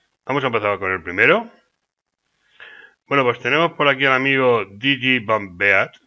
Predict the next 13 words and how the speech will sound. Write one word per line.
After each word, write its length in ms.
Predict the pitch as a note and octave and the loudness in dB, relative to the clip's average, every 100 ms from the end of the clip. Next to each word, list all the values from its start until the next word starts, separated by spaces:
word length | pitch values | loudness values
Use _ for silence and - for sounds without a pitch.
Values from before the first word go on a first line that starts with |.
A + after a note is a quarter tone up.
| _ _ _ | _ _ _
¿vale? 340 | F#2 F#2 B2+ - _ _ _ _ _ - - _ | -6 -4 -4 -8 _ _ _ _ _ -20 -20 _
En 160 | - A2+ | -4 -2
la 100 | A2+ | -2
información 640 | A2 A2+ A2 G#2+ C#3 D3+ | -2 -2 -2 -2 -4 -4
de, 300 | D3+ D3+ C#3 | 0 2 2
de 100 | C3 | 0
nuestro 760 | B2+ A#2 - A2+ A2 G#2+ G2+ G2 | -4 -6 -8 -6 -4 -2 -4 -6
compañero 840 | - F#2+ F2+ F#2+ C3+ C3 D3 - _ _ | -10 -12 -8 -4 0 0 -2 -8 _ _
y 120 | E2+ | -12
amigo, 580 | E2+ A#2+ A#2+ A#2+ - _ _ _ _ _ _ _ | -8 -4 -2 -4 -6 _ _ _ _ _ _ _
vamos 500 | E2+ F#2 G#2 G#2 - | -10 -8 -8 -10 -8
a 120 | G#2 | -8
quitar, 600 | F2+ F#2+ - G2+ G2 G2 | -8 -16 -8 -6 -6 -8